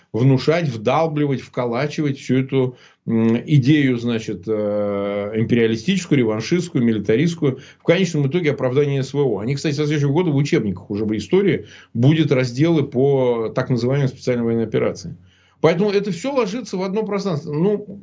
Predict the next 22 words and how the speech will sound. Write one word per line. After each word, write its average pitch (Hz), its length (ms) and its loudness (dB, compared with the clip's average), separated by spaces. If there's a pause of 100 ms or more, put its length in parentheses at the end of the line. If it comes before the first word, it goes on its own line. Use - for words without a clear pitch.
(100)
повторяю, 185 500 0
Путин, 185 640 -4
о, - 140 -8
они 269 260 -2
бы 330 80 -2
могли 285 240 0
по-другому 240 400 2
назвать. 127 380 0
Неважно, 170 500 2
пионеры 180 600 0
или 123 120 0
там 107 220 -6
хреномеры, 156 680 0
там, 143 220 0
неважно. 120 480 0 (300)
Но 151 500 2
им 202 200 0
очень 202 300 -2
важно, 185 600 -6
чтобы - 360 -2
это 165 240 0
было. 143 600 2